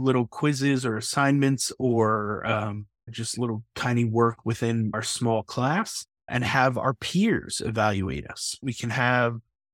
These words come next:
students asking each other questions and, "How did you get to this? And how did you get to that?" And took some notes on your technique and here's what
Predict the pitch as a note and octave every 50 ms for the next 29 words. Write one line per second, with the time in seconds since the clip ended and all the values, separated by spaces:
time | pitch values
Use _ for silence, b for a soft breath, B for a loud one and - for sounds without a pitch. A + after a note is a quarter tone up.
0 | _ _ _ _ - - - - D#3+ D#3 D3+ C#3 B2 A#2 - - - - - B2
1 | B2 A2+ - - - A#2 A#2+ A#2+ A#2 A#2 - - C#3 D3 C#3+ C3 A#2 - - -
2 | - G#2+ G#2+ - - - A2+ A2 A2 G#2+ A2 A2+ G#2+ G#2+ G#2+ - - - D#3 D#3
3 | D3+ C3 C3+ B2+ C3+ C3+ - - B2 A#2+ B2+ A#2+ A2 - - A#2 A2+ A2+ D3 D3
4 | D3+ C#3 A#2+ C3 B2+ C3+ B2 - - A#2 A#2 A#2 A2 G#2 G#2 G2 G#2+ G#2+ - -
5 | - E3+ - - C#3 C3 C3 C3+ C#3 D3 - - - C3 B2 A#2+ A#2 A#2 A2+ A2
6 | A2 G2+ - - A#2 A2+ - C3 D#3 E3 D3+ - C#3+ B2+ C3 B2 - D3+ D3 C#3
7 | B2 B2+ A#2